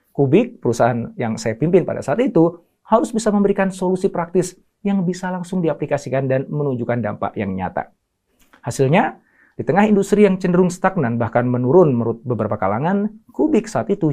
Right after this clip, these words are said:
justru terus bertumbuh semakin kuat baik dari sisi jumlah klien, pemasukan, maupun keuntungan usaha. Setelah tujuh tahun, istri saya menjalankan bisnis busana muslimah dengan tingkat penjualan yang terus menurun, akhirnya saya bersama istri memutuskan untuk mengubah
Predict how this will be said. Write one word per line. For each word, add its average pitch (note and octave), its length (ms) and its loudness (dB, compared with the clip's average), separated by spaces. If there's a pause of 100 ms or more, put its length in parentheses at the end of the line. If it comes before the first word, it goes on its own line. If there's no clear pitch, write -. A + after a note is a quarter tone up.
justru D#3+ 400 -4
terus B3 400 -8
bertumbuh G#3 480 4
semakin A3 560 0
kuat F#3+ 400 4
baik D#3 320 2
dari C3+ 240 2
sisi C3+ 240 -4
jumlah B2+ 240 0
klien, D#3 560 0
pemasukan, F3 560 0 (240)
maupun D3+ 400 0 (240)
keuntungan G#2 400 -6
usaha. - 320 -10 (880)
Setelah B3+ 320 4
tujuh G#3+ 160 2
tahun, G3 400 0
istri B2 320 -2
saya C3 320 0
menjalankan A#2+ 400 -4
bisnis A#2+ 320 -6
busana A#2 320 -8
muslimah A#2+ 400 -2
dengan A2 240 -6
tingkat B2 240 -4
penjualan B2 400 0
yang A2 320 -2
terus A2 320 -8
menurun, G#3 640 2
akhirnya B2+ 400 -2
saya C#3+ 320 -2
bersama C3 320 -2
istri F3+ 240 2
memutuskan F#3 640 0
untuk F#3 320 0
mengubah F#3+ 560 0